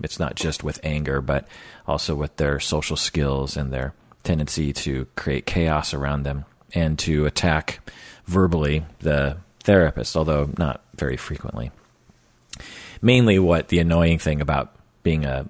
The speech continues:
leader of a group like that is the apathy that the kids will have. But anyway, so I, I remember working with her, and again, on first impression, thinking, "Man, she's gonna go far." Well,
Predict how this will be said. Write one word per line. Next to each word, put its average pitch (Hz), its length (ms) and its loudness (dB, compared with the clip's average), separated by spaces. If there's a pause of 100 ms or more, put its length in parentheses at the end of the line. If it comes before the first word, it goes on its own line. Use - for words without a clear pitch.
leader 85 280 4
of 73 140 -2
a 73 60 -4
group 80 240 -2
like 71 160 -4
that 67 280 -2
is 71 420 -4
the 69 340 -4
apathy 82 520 -2 (140)
that - 220 -4
the 67 280 -6 (500)
kids 73 220 0
will 67 120 -6
have. 62 340 -6
But 64 240 -2
anyway, 65 240 -6 (1080)
so 117 340 8
I, 113 100 8
I 123 160 8
remember 143 340 8
working 110 580 6 (200)
with 101 200 6
her, 87 440 2 (420)
and 90 560 4 (440)
again, 92 340 4
on 87 140 4
first 101 260 2
impression, 87 400 2
thinking, 82 340 0
"Man, 82 220 2
she's 87 180 -2
gonna 82 180 -2
go 73 100 -2
far." 69 460 0
Well, 90 360 4